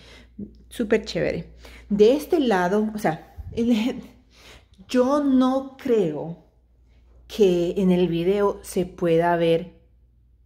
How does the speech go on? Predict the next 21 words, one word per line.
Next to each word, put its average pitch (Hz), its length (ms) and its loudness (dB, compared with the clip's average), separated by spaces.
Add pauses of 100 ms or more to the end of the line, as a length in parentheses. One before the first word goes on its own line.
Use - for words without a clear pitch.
(160)
qué 196 140 2
tan 180 240 -2
grande 156 500 -4
es 147 200 -8
este 139 300 -10
master. - 420 -16 (1040)
Es 180 320 0
bien, 160 460 2
bien 147 240 -6
grande, - 380 -16 (140)
¿ok? 160 160 -12 (600)
El, 185 560 4
el 180 180 0
baño 202 520 2
en 190 120 2
sí 185 440 -2
es, 170 340 -8
es 180 160 -12
enorme, 175 540 -2 (320)
es 156 160 -10
enorme. 165 640 0